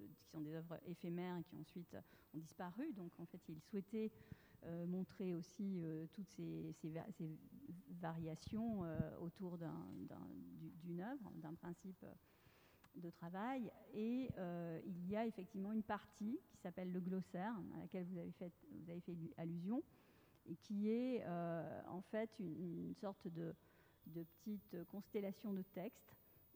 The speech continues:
euh, qui fait appel à des, à des auteurs très divers et qui permettait de, euh, de rencontrer le travail à travers, euh, un prisme précis. Voilà, donc ça donne, euh, lieu à un,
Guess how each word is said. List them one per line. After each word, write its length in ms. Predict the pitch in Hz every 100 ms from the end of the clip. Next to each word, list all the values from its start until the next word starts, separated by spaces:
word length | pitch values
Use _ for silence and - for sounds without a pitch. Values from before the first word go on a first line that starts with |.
| -
euh, 460 | 185 185 185 175 180 -
qui 180 | - 196
fait 160 | -
appel 320 | 190 - 214 202
à 100 | 175
des, 800 | 165 175 170 170 165 160 160 -
à 100 | 185
des 220 | 175 185
auteurs 280 | 190 202 196
très 180 | - 247
divers 400 | 196 185 170 202 - - - - - - - - - -
et 100 | 202
qui 140 | - 214
permettait 600 | 214 190 196 - 233 240
de, 540 | 202 202 220 208 160 - - - - - -
euh, 540 | 165 165 165 170 180
de 120 | 175
rencontrer 560 | 180 214 - 214 - 233
le 120 | 208
travail 420 | - 190 180 226
à 60 | 190
travers, 440 | - 170 190 214
euh, 140 | 180 170 -
un 100 | 190
prisme 480 | - 180 165 - 185 -
précis. 380 | - 185 - - - - - - - - - - - - - -
Voilà, 200 | 156 - -
donc 140 | 160 -
ça 140 | 165
donne, 280 | 185 185 180
euh, 240 | 170 160
lieu 280 | 160 165 185
à 80 | 185
un, 220 | 156 151